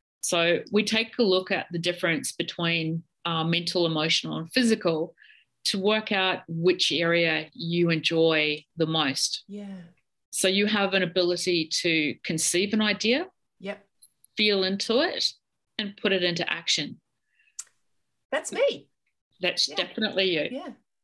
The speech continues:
Speaker 1: And because the physical zone is maybe slightly larger than the mental and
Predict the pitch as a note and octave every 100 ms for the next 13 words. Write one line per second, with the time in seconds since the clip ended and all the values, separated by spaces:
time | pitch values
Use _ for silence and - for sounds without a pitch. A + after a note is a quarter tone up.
0 | _ G#3 G#3 A3+ B3+ C4 C#4+ - G#3+ G#3
1 | - A3 E3+ F#3 F3+ F3 F3 F3 F3 F3
2 | F3 F3+ - F3 F#3 - G#3+ G3+ F#3 F3+
3 | G#3+ G#3 F#3+ E3+ E3+ E3+ E3 E3 - E3
4 | D#3+